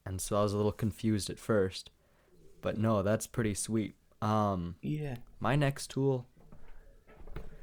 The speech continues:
Speaker 1: my next tool, I don't, I don't actually have any idea.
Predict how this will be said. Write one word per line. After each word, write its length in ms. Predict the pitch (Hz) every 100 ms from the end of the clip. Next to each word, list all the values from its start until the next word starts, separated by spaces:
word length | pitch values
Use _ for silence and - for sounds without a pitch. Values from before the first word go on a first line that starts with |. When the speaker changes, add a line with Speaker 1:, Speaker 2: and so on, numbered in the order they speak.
| - - - -
Speaker 1:
my 140 | 135
next 360 | 156 165 - -
tool, 240 | 160 160
I 120 | 143
don't, 140 | 156 151
I 360 | 156 - 135 156
don't 200 | 170 165
actually 300 | 165 - 156 135
have 220 | 147 143
any 200 | 139 135
idea. 500 | 120 104 135 131